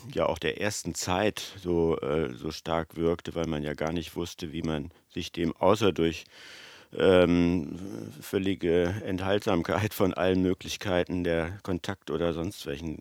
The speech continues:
ähm, Beziehungen, ähm, ja, dem stellen konnte. Und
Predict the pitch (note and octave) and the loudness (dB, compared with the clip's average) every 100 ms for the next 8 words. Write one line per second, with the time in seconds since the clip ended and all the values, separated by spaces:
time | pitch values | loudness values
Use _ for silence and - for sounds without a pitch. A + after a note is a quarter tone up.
0 | - E2 D2+ D2+ - - - - - D2 | -10 -8 -8 -10 -16 -18 -18 -18 -14 -12
1 | - - D#2+ D#2 E2 F2 G2+ C2+ D#2 D#2+ | -8 -2 0 2 -2 -6 -10 -6 -4 -4
2 | D#2 E2 - - - - _ _ - D#2 | -4 -10 -18 -20 -20 -20 _ _ -6 -4
3 | C#2 C#2+ _ _ _ _ - C#3+ F#2+ F2 | -4 -10 _ _ _ _ -18 -2 2 2
4 | F2 F2+ E2 E2+ F#2+ F2+ F#2 G#2+ - F2+ | 2 4 4 4 2 0 0 -2 0 0
5 | F2+ E2+ - | 0 -4 -16